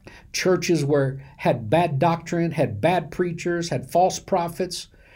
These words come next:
All of that is speaking things contrary. But the Word of God is profitable for us,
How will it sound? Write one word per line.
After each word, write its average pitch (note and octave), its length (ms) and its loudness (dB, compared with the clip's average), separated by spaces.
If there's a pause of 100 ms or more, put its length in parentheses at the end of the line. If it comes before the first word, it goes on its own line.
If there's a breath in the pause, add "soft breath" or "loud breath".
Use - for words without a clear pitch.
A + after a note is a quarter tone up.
(220 soft breath)
All A3+ 240 4
of G3+ 80 2
that F3 160 4
is C3+ 180 0
speaking F#3 480 -2
things D3 260 0
contrary. C3+ 800 -2 (320 soft breath)
But C#3+ 160 -2
the D#3 80 2
Word C#3+ 240 4
of C#3+ 120 -2
God G3 220 2
is C#3 140 2
profitable B2+ 640 0
for A2+ 200 0
us, - 320 -6